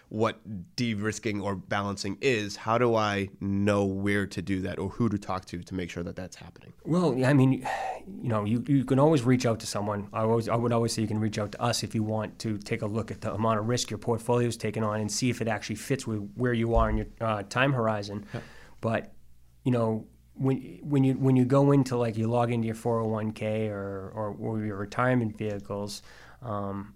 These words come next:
Speaker 2: you can always reach out to them, I would say.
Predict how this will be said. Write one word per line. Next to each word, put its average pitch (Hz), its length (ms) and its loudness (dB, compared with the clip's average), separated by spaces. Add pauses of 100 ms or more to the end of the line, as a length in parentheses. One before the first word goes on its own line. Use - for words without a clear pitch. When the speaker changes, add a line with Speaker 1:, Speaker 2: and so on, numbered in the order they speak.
(880)
Speaker 2:
you 120 100 -8
can 139 120 2
always 180 220 6
reach 127 300 2
out 117 220 0
to 95 100 -14
them, 98 420 -10
I 110 120 -2
would 110 240 -2
say. 98 300 -6